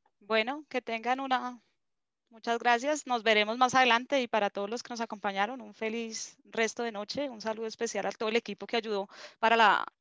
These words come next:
para elaborar el programa, obviamente todo el equipo de Behringer, todo el equipo local, eh, marketing.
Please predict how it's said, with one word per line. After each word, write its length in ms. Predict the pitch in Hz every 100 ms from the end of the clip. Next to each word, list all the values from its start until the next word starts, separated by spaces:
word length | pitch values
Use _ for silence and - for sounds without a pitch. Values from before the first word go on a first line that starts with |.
| _ -
para 200 | 233 226
elaborar 380 | 220 214 208
el 80 | 214
programa, 520 | 269 254 226 220 240
obviamente 420 | 254 226 240 247 285
todo 160 | 214
el 60 | 214
equipo 280 | - 185 196
de 80 | 202
Behringer, 400 | 190 220 226 -
todo 140 | 196
el 80 | 196
equipo 280 | 196 - 196
local, 460 | 196 208 208 226
eh, 160 | - 120
marketing. 600 | 185 202 - - 202